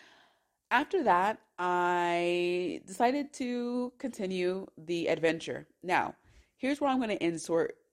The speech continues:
insert Google Flights, and I'm gonna put this video up as well, 'cause I made a little video about Google Flights and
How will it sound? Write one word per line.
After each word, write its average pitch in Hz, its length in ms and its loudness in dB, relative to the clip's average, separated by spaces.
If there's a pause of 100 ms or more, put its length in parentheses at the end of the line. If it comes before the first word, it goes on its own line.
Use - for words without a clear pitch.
insert 180 500 -2
Google 160 240 -2
Flights, - 340 -6
and 165 140 -6
I'm 165 60 -2
gonna 170 100 0
put 170 340 -6
this 180 200 2
video 139 240 0
up 135 200 -4
as 135 160 -6
well, 139 180 4
'cause 151 120 -8
I 147 40 -6
made 147 160 -2
a - 20 -2
little 139 400 -2 (240)
video 139 260 0
about 135 260 -2
Google 139 200 -6
Flights 135 540 -2
and 123 280 -2